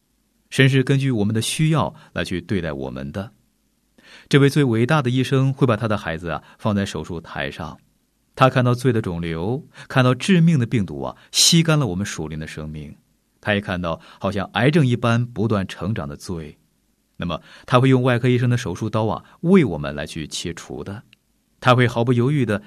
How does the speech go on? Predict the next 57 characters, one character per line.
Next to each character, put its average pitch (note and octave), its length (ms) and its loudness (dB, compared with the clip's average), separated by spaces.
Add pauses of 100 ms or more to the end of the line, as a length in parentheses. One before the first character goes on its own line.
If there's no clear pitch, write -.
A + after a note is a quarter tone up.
(140)
严 A2 380 2
厉 F3 180 4
的 D#2+ 180 -6 (200)
来 E2+ 120 -4
去 E2 300 -6
处 - 320 -4
理 F2 160 -4
我 D2 160 -8
们 C2+ 100 -10
的 C2 80 -10
问 C2 200 -10
题 - 200 -16
的。 - 280 -20 (1500)
好， - 220 -6 (220)
我 F2+ 100 -4
亲 F#2+ 160 -6
爱 F2+ 40 -4
的 F2+ 60 -8
朋 F2+ 120 -10
友， E2+ 200 -4 (380)
今 C#3 220 4
天 C3+ 140 2
的 B2 60 2
节 A#2 120 2
目 A#2 80 0
时 G#2 180 -4
间 B2 360 2
就 G#2+ 120 -2
到 F2 240 -2
了， D#2 280 -6 (160)
我 - 80 -10
们 F2 100 -4
要 F2 120 -4
先 F2+ 180 -6
停 D#2+ 160 -10
在 E2+ 100 -4
这 E2+ 140 -8
里 C#2+ 120 -10
了。 D2 240 -6 (600)
那 G#2+ 80 -2
么 A2+ 80 0
下 A#2 200 2
一 G2+ 40 -4
次 G2+ 100 -6
节 E2+ 140 -6
目 D#2+ 120 -6
啊， C#2+ 160 -6 (380)
我 A2+ 80 -2
们 A#2+ 100 2
将 C3+ 140 4
进 C3 180 0
到 A#2 200 0
西 C3+ 180 0
番 C#3 160 0
雅 E2+ 160 -2
书 F2+ 220 -10
的 E2 220 -6